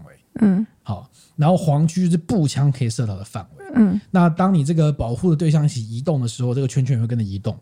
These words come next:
Speaker 2: 嗯。
Speaker 1: 概念上是这样。
Speaker 2: 嗯。
Speaker 1: 所以他认为说，一般人也可以把你自己的住家用这样的方式做划分，就是动物会有领域，比如在那边尿尿啊，你大概知道动物那个领域的观念是什么。
Speaker 2: 嗯。
Speaker 1: 那他认为人也会有。
Speaker 2: 嗯。
Speaker 1: 所以你平常的时候，时候呢，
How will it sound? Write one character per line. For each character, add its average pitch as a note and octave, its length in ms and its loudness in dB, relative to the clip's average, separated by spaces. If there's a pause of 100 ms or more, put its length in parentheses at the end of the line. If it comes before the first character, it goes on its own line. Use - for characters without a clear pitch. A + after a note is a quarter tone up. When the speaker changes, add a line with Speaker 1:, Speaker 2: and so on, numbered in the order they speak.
(200)
Speaker 2:
嗯。 B3 60 4
Speaker 1:
概 F3+ 80 8
念 D#3 120 8
上 C#3 160 2
是 A#2 80 0
这 A2 60 -4
样。 - 200 -8
Speaker 2:
嗯。 G#3 240 0 (100)
Speaker 1:
所 C4+ 120 -2
以 - 0 -
他 D4 80 2
认 C#4+ 140 0
为 G#3 100 2
说， G#3 220 2
一 A#3 80 -4
般 G#3+ 240 0
人 D3+ 120 2
也 B2+ 60 -2
可 F#3 120 -2
以 F3 80 2
把 D3 240 -2
你 C#3+ 160 2
自 G3+ 160 -8
己 D#3 80 -2
的 A2+ 100 -2
住 C#3+ 260 -2
家 B2+ 280 -2
用 F3+ 180 4
这 F#3+ 80 2
样 E3+ 100 0
的 C3 80 0
方 C#3+ 240 -2
式 C#3 160 -2
做 A#2+ 240 -4
划 G#2+ 280 -2
分， - 260 -20
就 D3+ 100 -2
是 E3 160 4 (680)
动 G3 240 2
物 F3 40 6
会 F3+ 80 6
有 C3 100 2
领 A2+ 200 -4
域， B2+ 140 -4
比 G#2+ 80 -10
如 A#2 60 -4
在 C#3 100 0
那 C#3 40 0
边 C#3 100 2
尿 C3+ 160 2
尿 A#2+ 240 0
啊， G2 180 -8
你 G#2 100 -6
大 C3 120 -4
概 C#3 120 2
知 C3+ 120 -8
道 C3 100 -2
动 D3 240 2
物 D#3 60 4
那 C#3 80 4
个 B2 80 0
领 G#2 180 -6
域 C3 60 -4
的 A2+ 100 -4
观 A#2 220 -4
念 A#2 160 0
是 A2+ 120 -8
什 - 180 -14
么。 - 120 -20
Speaker 2:
嗯。 A3 460 2
Speaker 1:
那 G#3+ 140 2
他 G3+ 160 -2 (180)
认 F#3 160 2
为 C3 140 2
人 D3+ 300 2
也 G#2+ 120 -2
会 G#2+ 160 -8
有。 G2+ 180 -20 (200)
Speaker 2:
嗯。 G#3 380 0 (360)
Speaker 1:
所 G#3+ 160 0
以 A3 40 0
你 E3+ 140 4
平 F3 180 2
常 D3 160 4
的 C#3+ 60 4
时 D3 60 4
候， D3+ 60 2
时 C#3+ 180 -2
候 D#3 160 4
呢， C3 260 0